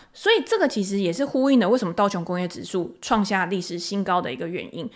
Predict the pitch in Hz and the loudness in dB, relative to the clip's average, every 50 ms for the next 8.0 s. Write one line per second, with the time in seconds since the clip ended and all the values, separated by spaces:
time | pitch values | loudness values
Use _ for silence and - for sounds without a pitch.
0 | - - - _ - 302 294 294 294 311 294 254 233 240 240 233 240 220 208 214 | -16 -20 -16 _ -4 -2 0 2 2 4 4 4 4 2 0 0 0 0 0 0
1 | 220 220 226 196 - - 175 196 - - 160 151 - 170 180 175 190 175 170 170 | -2 -2 -2 -4 -2 -4 -4 -4 -6 -10 -10 -6 -6 -6 -2 0 0 0 0 -2
2 | - - 170 165 165 170 185 160 170 - - - - 175 147 90 - - 165 - | -4 -4 -4 -4 -4 -6 -6 -8 -8 -10 -14 -10 -8 -8 -8 -8 -10 -12 -12 -12
3 | - - - - - - _ 269 277 269 - 302 302 277 240 220 208 196 190 185 | -14 -18 -20 -20 -20 -8 _ 0 0 2 4 4 6 6 6 6 2 2 2 2
4 | 185 190 190 - 233 240 233 - 240 240 240 247 254 - _ _ - 196 190 170 | 0 -2 -2 -2 -2 -2 2 2 2 4 4 2 0 -4 _ _ -4 -2 -2 -2
5 | 165 165 - 165 165 160 170 170 170 - - 247 247 240 247 247 - 262 214 - | -2 -4 -4 -4 -4 -2 -4 -6 -6 -6 0 4 6 6 6 4 0 -4 -6 -8
6 | - - - - - 202 196 220 214 240 226 202 190 185 170 180 202 - 196 156 | -10 -14 -12 -6 -6 -4 -2 0 0 2 2 0 0 -2 -2 -2 -2 -2 -2 -4
7 | 170 - 220 190 202 185 190 - - 175 - - - - - - - - - | -2 -4 -4 -2 -2 -4 -6 -8 -10 -10 -10 -10 -10 -10 -10 -10 -10 -12 -14